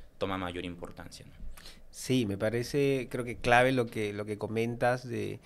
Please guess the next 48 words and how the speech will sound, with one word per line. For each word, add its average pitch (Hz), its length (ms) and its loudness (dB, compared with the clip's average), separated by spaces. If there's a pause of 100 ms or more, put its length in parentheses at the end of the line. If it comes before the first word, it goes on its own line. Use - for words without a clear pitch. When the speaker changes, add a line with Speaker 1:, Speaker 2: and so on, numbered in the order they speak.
(680)
Speaker 2:
eh, 107 240 0
de, 113 140 2
del 113 160 4
modelo, 123 460 6
o, 113 200 -8
o 123 260 0
en 120 60 -4
general 139 460 2
de 170 100 0
todo 185 240 -2
lo 185 120 -4
que 156 80 -6
hacemos 156 640 -4
en 123 180 -6
el 117 100 -2
mundo 131 420 0
de, 101 400 0
de 107 120 -4
los 101 300 -6
datos, 110 580 2 (420)
ya 110 240 -2
sea 117 260 2
un 107 120 0
análisis, 113 1300 0
ya, 104 160 -6
ya 104 200 -2
sea, 107 400 0
pues, 104 240 -4
una 110 140 -4
optimización, 117 1000 -2 (560)
y 110 140 -6
sobre 104 280 -2
todo 135 300 2
esta 135 240 -4
parte 131 280 2
de 135 40 2
los 113 160 0
modelos 117 340 0
predictivos 113 520 -2
que - 80 -14
te - 120 -6
generan 131 500 -2
un 135 200 0
resultado, 107 540 0
pero 95 180 -6
si 120 120 -6
ese 147 160 0
resultado 95 800 0